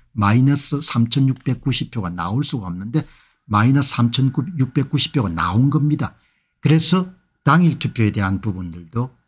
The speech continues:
의심을 하는데 이게 단박에 결정되는 것이 아니고 계속 찾아봐야겠죠. 이 보시게 되면은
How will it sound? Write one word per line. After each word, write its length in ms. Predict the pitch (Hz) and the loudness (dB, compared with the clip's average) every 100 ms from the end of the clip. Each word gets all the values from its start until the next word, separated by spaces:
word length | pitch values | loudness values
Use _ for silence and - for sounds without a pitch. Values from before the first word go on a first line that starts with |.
| _ - | _ 0
의심을 380 | 113 110 143 | 2 4 4
하는데 320 | 113 110 107 120 | 4 2 0 0
이게 360 | 120 127 117 | 0 0 0
단박에 540 | - 110 110 147 165 123 | 2 4 4 4 4 4
결정되는 600 | 127 110 127 117 101 92 | 2 2 2 2 0 -4
것이 240 | 95 - | -8 -8
아니고 340 | 95 110 113 - _ _ - | -6 -4 -4 -8 _ _ -2
계속 300 | 113 127 - | 0 0 -2
찾아봐야겠죠. 840 | - 170 180 123 117 92 87 - | 0 2 4 4 2 0 -4 -2
이 120 | 127 | -2
보시게 460 | 120 139 123 127 120 | 0 0 0 0 0
되면은 580 | 131 131 117 131 107 | 2 2 4 2 2